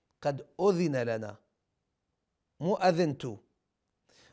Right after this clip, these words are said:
مو هو الإمام أعطى إذن، لا، أذن لنا، يعني الذي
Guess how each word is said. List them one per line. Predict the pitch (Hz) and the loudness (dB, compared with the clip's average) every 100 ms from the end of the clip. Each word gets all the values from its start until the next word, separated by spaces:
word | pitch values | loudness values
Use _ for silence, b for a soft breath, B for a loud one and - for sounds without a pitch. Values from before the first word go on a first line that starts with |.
| b | b
مو | 147 180 214 | -4 2 4
هو | 220 220 | 8 6
الإمام | - 190 185 170 165 | 6 2 2 2 2
أعطى | 156 151 165 | 0 2 2
إذن، | 160 151 135 120 107 | 2 2 0 -2 -2
لا، | 135 165 - - | 2 2 2 4
أذن | 214 180 156 | 6 6 4
لنا، | 131 123 113 107 - _ - | 2 -2 -4 -10 -16 _ -4
يعني | 139 143 143 | -2 -2 -4
الذي | 147 147 156 147 147 | -4 -2 -2 -2 -4